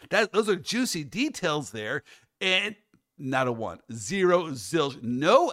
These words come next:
other emails but these eleven emails that we're talking about here with John Gruden. Not a single other one was leaked.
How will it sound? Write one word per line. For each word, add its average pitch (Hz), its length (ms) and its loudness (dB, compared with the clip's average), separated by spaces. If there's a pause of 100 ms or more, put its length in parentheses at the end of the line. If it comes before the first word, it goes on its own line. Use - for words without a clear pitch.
other 214 300 4
emails 175 520 -2
but 220 460 -4
these 214 400 -8 (580)
eleven 175 600 2
emails 202 520 -2
that 135 80 -6
we're 123 80 -10
talking 196 380 0
about 147 140 -6
here 120 100 -10
with 113 80 -14
John 208 360 0
Gruden. 190 380 4 (100)
Not 196 460 2
a 247 60 6
single 220 420 -4
other 185 220 2
one 147 500 -2
was 120 300 -4
leaked. 135 380 0